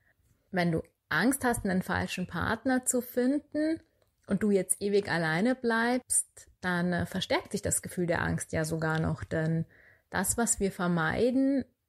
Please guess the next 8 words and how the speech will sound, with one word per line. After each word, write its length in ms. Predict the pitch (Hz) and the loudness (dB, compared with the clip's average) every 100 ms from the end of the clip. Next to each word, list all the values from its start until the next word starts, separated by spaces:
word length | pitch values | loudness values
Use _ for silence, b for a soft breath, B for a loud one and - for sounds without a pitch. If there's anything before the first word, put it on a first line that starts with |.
| _ _ _ | _ _ _
wovor 420 | - 190 180 190 170 | 0 2 2 2 2
wir 140 | 175 | 0
Angst 380 | 151 208 - - | 0 0 0 0
haben, 480 | 233 240 247 254 - _ _ _ | 2 2 4 2 0 _ _ _
verstärkt 640 | - 208 - 214 220 - _ _ | -6 -2 0 2 0 -4 _ _
sich 400 | - - 151 - - | -6 -6 -6 -12 -6
als 300 | 160 160 - | -4 -2 -4
Angst. 640 | 160 151 156 - - - | -4 -4 -4 -2 -4 -6